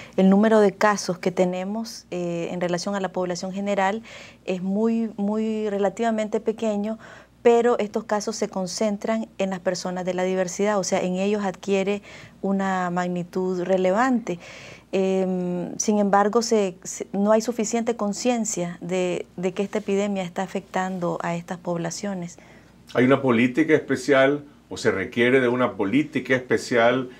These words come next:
Speaker 2: de información, de prevención para la comunidad gay o para miembros de la comunidad sexual en relación específicamente al V I H?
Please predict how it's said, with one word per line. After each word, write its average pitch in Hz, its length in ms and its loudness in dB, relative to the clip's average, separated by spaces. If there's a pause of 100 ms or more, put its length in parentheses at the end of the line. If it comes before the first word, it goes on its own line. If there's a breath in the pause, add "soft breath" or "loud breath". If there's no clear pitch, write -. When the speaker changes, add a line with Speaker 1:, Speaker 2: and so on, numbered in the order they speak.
(160 loud breath)
Speaker 2:
de 107 180 2
información, 123 800 2
de 120 160 2
prevención 123 800 2
para 98 160 0
la 95 160 -2
comunidad 98 520 -2
gay 123 240 2
o 104 100 0
para 92 160 0
miembros 104 340 -2
de 110 80 2
la 101 120 0
comunidad 95 360 -2
sexual 107 600 0
en 117 120 4
relación 104 400 0
específicamente 107 880 -2
al 104 100 2
V 110 140 6
I 110 120 2
H? - 260 0